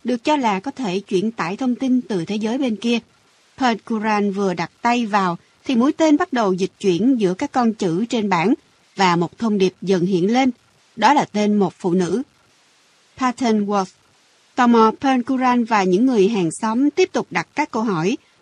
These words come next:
cho Patton Worth trong bảng cầu cơ. Patton Worth cho biết bà là một phụ nữ đã sống ở Dorsetshire,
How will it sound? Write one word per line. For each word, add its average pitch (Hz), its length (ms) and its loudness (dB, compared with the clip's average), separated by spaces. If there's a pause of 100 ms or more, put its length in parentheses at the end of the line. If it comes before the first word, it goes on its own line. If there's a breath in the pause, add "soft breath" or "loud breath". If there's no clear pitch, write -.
cho 233 180 -2
Patton 214 380 -4
Worth 202 160 0 (220)
trong 196 240 -2
bảng 180 220 0
cầu - 160 -4
cơ. 226 260 0 (720)
Patton 240 300 -2
Worth 208 180 -4 (200)
cho 202 120 -4
biết 262 260 -2 (260)
bà 233 140 -2
là 233 80 0
một 226 200 0
phụ 208 120 0
nữ 208 340 0
đã 240 140 -2
sống 262 360 0
ở 202 240 -2
Dorsetshire, 226 560 -4